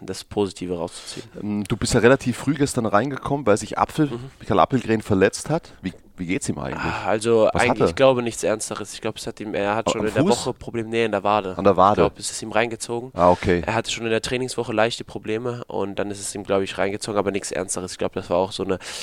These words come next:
Speaker 2: Okay.
Speaker 1: äh, Vorsichtsmaßnahme, dass er sagt, "Okay, bevor ich jetzt weitermache, dass es dann komplett irgendwas Schlimmes ist." Aber ich habe noch nichts von ihm gehört, wir sehen uns gleich, äh, aber ich glaube, es war nichts Ernsteres.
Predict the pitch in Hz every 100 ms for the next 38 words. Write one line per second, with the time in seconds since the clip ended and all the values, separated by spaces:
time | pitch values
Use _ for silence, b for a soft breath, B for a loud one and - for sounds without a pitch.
0 | B 76 85 71 - - 95 95 92 113
1 | 107 107 - 107 107 107 107 104 95 95
2 | 92 95 92 - 107 92 - 98 95 95
3 | - 98 98 95 92 - - - 98 101
4 | 95 92 95 95 92 95 92 - 90 92
5 | - - 90 92 92 - - 110 117 117
6 | 113 - 110 104 110 104 104 101 104 101
7 | - 98 98 98 - 95 95 - 90 87
8 | 90 87 - - - - - - - -